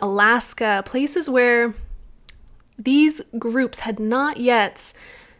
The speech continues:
been infiltrated with these modern foods, with these processed foods. And so he was showing how after the infiltration of the white man diets, how quickly their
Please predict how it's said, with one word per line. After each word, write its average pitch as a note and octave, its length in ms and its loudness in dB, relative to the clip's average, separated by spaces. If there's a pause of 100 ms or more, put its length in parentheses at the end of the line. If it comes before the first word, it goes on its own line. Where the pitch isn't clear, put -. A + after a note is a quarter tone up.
(120)
been A3+ 120 4
infiltrated A3 600 0
with G#3+ 240 0
these G#3+ 200 -2
modern G3+ 480 0
foods, - 680 -6
with G#3+ 100 -18
these G3+ 140 -10
processed - 720 4
foods. F#3+ 460 -8 (640)
And A#3 160 4
so A#3+ 140 8
he B3+ 160 4
was B3 120 0
showing D4 380 2
how A3+ 600 4 (180)
after A3+ 720 2 (420)
the A3 500 -2 (360)
infiltration B3 680 -2
of G#3 220 -2
the G#3 160 -4
white G3+ 400 -2
man G3+ 300 -2
diets, A3 760 -2 (540)
how A#3+ 160 2
quickly A#3 640 -2 (340)
their G3+ 540 0